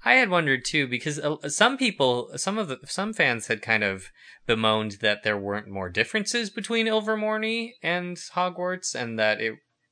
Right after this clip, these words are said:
since it was so intrinsically tied to Hogwarts, that some people were kind of complaining that it didn't really have its own identity in some ways. But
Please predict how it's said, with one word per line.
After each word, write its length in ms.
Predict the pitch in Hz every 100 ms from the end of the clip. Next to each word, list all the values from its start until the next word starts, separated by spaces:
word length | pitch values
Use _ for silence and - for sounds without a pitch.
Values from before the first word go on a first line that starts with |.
| _ 113 117 _
since 360 | - - 123 101
it 80 | 127
was 160 | 113 -
so 360 | 120 107 104 101 - - - - -
intrinsically 640 | 123 110 127 110 110 107
tied 300 | 101 113 117
to 60 | 101
Hogwarts, 540 | 104 104 98 98 -
that 240 | - 101 - -
some 180 | 117 113
people 240 | 113 104
were 100 | 101
kind 280 | - 104 98
of 140 | 95
complaining 460 | - 98 101 98 98
that 140 | 98
it 100 | 101
didn't 220 | 107 101 101
really 220 | 104 101
have 200 | 104 101
its 120 | 95
own 160 | 117 101
identity 720 | 95 101 107 107 90 104 113
in 180 | 107 104
some 260 | - 117 113
ways. 260 | 113 127
But 520 | - 214 202 107 -